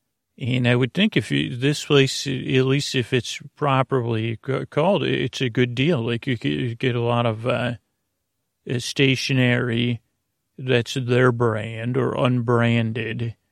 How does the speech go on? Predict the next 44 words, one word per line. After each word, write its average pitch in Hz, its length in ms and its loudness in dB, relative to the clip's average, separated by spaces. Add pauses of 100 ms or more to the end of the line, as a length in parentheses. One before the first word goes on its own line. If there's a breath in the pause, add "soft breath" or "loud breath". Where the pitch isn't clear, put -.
(380)
as 131 220 4
opposed 139 300 6
to 135 80 2
the 120 60 2
great 127 300 2
stationery, 131 640 2
you 143 80 -2
know, 139 140 4
the 120 80 0
great 139 200 0
stationery 127 640 2
barons 120 760 2
of 117 100 -2
our 117 140 -2
day. 120 680 0 (1300)
Oh, 135 160 2
you 135 180 4
might 160 220 4
not 120 260 2
know. 127 480 4
I 147 80 0
mean, 170 180 4
I'm 147 120 4
sure 180 240 2
you 127 100 2
do 117 280 4
because 123 360 -4
you 127 140 -2
live, 123 240 2
uh, 135 300 -8
you 139 500 -2
know, 123 160 2
as 123 340 2
the, 120 380 0 (680)
as 131 260 0
the 123 200 2
t-, - 380 -6
t-, 175 260 -4
totem 156 460 6
has 117 240 2
expanded, 117 760 -2
so 147 360 4
has 127 400 2
the, 120 120 -2